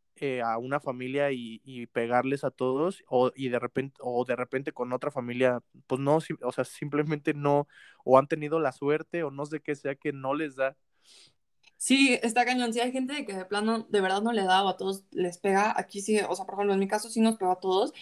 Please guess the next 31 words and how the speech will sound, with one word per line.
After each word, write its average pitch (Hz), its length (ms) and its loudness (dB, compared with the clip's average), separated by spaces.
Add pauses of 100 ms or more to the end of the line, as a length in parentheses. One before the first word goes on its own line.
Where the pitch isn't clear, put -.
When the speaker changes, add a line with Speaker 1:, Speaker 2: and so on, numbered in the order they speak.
(220)
Speaker 2:
Y - 80 -6
como 214 160 10
que 226 60 10
últimamente 202 640 4 (140)
me 196 100 4
he 208 40 4
estado 214 200 6
moviendo 190 340 2
de 190 60 4
un 190 80 0
lado 185 180 2
a 185 40 2
otro 185 200 -2
dentro 180 260 -4
del 170 120 -2
país 180 400 -2
y 180 60 -6
como 175 200 -2
que 180 100 -6
sí 190 80 -2
me 185 80 0
han 185 60 -2
dicho 185 200 -8
de, 175 160 -2
al 190 140 8
principio 196 380 6
eran 214 200 8
súper 175 240 -4
los 170 120 -6
comentarios 180 460 -6
de, 175 160 -6